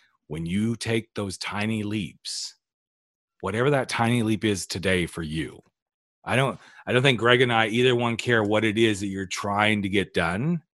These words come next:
Think about what's the next smallest step you can take.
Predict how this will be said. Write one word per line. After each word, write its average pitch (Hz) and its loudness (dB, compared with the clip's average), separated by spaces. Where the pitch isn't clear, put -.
Think 107 2
about 131 6
what's 104 -2
the 110 -2
next 107 0
smallest 101 -2
step - -8
you 82 -10
can 80 -12
take. - -14